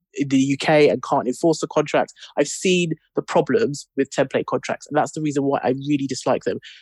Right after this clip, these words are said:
because no one takes the time to read it. They just kind of slap the client's name on there and hope for the best. And then if something goes wrong, for example, the client doesn't pay or the client goes M I A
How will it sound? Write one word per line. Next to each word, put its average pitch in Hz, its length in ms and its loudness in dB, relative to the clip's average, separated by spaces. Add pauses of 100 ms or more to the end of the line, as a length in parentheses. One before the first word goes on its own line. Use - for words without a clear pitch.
because 175 160 0
no 196 140 4
one 214 100 4
takes 202 200 2
the 170 60 -10
time 170 200 -2
to 151 160 -8
read 170 240 0
it. 165 240 4 (200)
They 156 60 2
just 165 180 -2
kind 175 180 -6
of 156 60 -2
slap - 360 -2
the 147 80 -2
client's 143 400 0
name 147 240 2
on 139 100 0
there 131 140 4
and 127 80 0
hope 139 180 0
for - 140 -2
the 139 40 2
best. - 500 -2 (140)
And 143 120 2
then 156 100 6
if 156 100 4
something 180 300 2
goes 151 220 4
wrong, 185 320 4
for 156 80 0
example, 143 240 -2
the 135 80 0
client 135 240 0
doesn't 127 240 -8
pay 165 480 4 (260)
or 135 140 2
the 139 100 2
client 139 360 0
goes 135 180 4
M 147 160 2
I 139 80 4
A 135 280 4